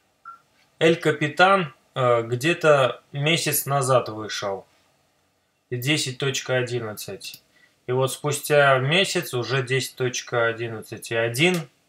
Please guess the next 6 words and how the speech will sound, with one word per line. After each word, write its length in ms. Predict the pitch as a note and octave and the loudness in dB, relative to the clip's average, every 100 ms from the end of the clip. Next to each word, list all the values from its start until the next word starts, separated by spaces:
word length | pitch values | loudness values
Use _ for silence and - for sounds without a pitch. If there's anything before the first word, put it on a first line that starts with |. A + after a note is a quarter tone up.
| _ | _
Ошибочки 560 | - A2 - D#3 D#3 - | -6 -4 -2 -2 -4 -4
свои 320 | C3+ C3 B2+ | -2 2 2
исправляют. 800 | B2 - A#2+ A2+ A#2 A2+ G#2+ - _ _ _ _ _ | 0 0 2 2 2 2 0 -4 _ _ _ _ _
И 100 | A#2 | -6
скоро, 360 | - - D#3+ D3+ | -2 2 2 2
получается, 880 | A#2+ A2+ - C3+ C3 B2+ B2 A#2+ | -2 -2 -2 -2 -2 -2 -2 -2